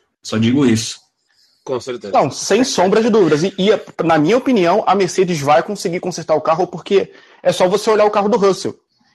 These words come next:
Speaker 3: E pra mim, o Russell tá sendo, ah, meu Deus, como é que eu posso explicar o Russell? Ele queria, queria, queria o banco da Mercedes. Ele conseguiu
Speaker 1: Sim.
Speaker 3: o banco da Mercedes.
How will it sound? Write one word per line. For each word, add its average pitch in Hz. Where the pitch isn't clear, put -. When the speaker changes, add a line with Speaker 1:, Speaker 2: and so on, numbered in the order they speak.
Speaker 3:
E 156
pra 202
mim, 214
o 240
Russell 208
tá 220
sendo, 185
ah, 175
meu 147
Deus, 131
como 220
é 208
que -
eu 190
posso 185
explicar 165
o 151
Russell? 123
Ele 185
queria, 233
queria, 247
queria 262
o 254
banco 208
da 220
Mercedes. 151
Ele 170
conseguiu 220
Speaker 1:
Sim. -
Speaker 3:
o -
banco 214
da 214
Mercedes. 202